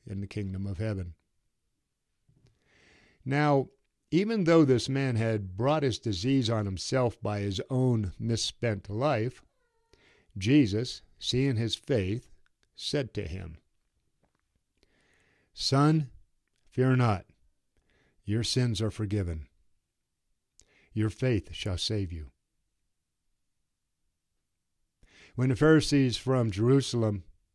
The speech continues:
together with the other scribes and lawyers who sat with them, heard Jesus say this, they began to whisper among themselves,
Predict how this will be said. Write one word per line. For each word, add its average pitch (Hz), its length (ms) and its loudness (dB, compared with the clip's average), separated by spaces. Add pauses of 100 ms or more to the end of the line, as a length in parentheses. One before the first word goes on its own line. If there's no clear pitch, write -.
together 123 400 0
with 113 160 -2
the 117 120 0
other 117 200 0
scribes 120 580 0
and 98 160 -8
lawyers 113 600 0 (180)
who 98 100 -8
sat 110 380 -4
with 113 280 -2
them, 101 300 -4 (840)
heard 165 280 2
Jesus 107 400 -2
say 147 320 0
this, 101 260 -4
they 135 140 -6
began 147 460 -2
to 143 80 0
whisper 139 520 2
among 101 340 -2
themselves, 90 800 -8